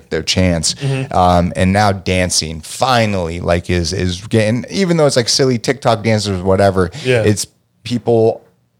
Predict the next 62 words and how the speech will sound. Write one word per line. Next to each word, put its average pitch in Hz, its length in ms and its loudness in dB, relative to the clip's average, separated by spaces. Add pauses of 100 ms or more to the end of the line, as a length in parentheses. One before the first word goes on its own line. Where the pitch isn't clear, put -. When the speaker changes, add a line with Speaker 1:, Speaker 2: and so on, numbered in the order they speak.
(160)
Speaker 1:
are 95 540 2 (220)
definitely 123 380 0
making 101 260 0
money 120 240 0
off 87 220 0
of 85 60 -2
it. - 20 0
I 104 40 0
mean, 120 320 -2
even, 151 220 -4
like, 143 160 0
I - 80 2
remember 139 300 2
back 131 180 2
in 127 60 -2
the 123 80 2
day, 131 180 4 (300)
parents 120 300 0
say, 113 100 2
"You 98 100 -6
can't 131 380 -4
fucking 135 280 0
make 127 200 2
any 135 120 0
money 135 200 2
off 117 160 2
of 107 60 -4
video 127 240 2
games, 107 280 -2
so 107 80 -4
throw 123 320 -2
that 113 180 2
shit 117 200 0
away," 113 320 4
right? 95 260 4
Speaker 2:
Meanwhile. 123 480 2
Speaker 1:
And 110 120 0
it's - 100 -2
like 110 160 2
kids 107 240 0
are 98 80 2
making 107 300 2
Speaker 2:
<laughs> 113 120 2
Speaker 1:
millions 113 460 0
of - 60 -8
fucking 101 340 0
dollars, 98 480 2
Speaker 2:
Yeah, 90 60 2
Speaker 1:
right? 101 180 4
Speaker 2:
it'll 170 180 -2
find 131 300 2
its 117 180 -6
way. 110 240 -4
Speaker 1:
And 143 100 0
so 135 200 2
it 127 60 2
always 127 280 2
does. 113 380 2
But - 160 -2
Speaker 2:
There's 151 160 2
longevity 147 640 0
in 117 180 -6